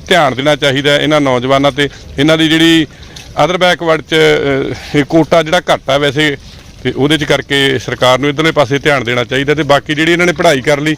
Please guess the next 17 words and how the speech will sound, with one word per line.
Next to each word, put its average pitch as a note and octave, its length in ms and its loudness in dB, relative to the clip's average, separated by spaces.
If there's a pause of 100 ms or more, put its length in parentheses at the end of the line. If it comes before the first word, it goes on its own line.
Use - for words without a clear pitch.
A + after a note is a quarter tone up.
(460)
ਤੇ C3+ 140 2
ਉਹਦਾ D#3+ 300 2
ਵੀ D3+ 400 2 (3000)
ਧਿਆਨ C3+ 240 2
ਦੇਣਾ C3+ 200 2
ਚਾਹੀਦਾ C#3 340 0
ਵੀ D3+ 120 4
ਇੰਨੀ C#3+ 180 6
ਮਿਹਨਤ C#3+ 280 4
ਕਰਕੇ C#3+ 380 2
ਤੇ C3+ 200 2
ਐਂ, C3 440 4
ਅਮ, A2+ 380 2
ਬੱਚੇ C3 300 2
ਉਹ B2 140 2
ਨਾ A#2 140 4
ਕਰਨ। B2+ 300 2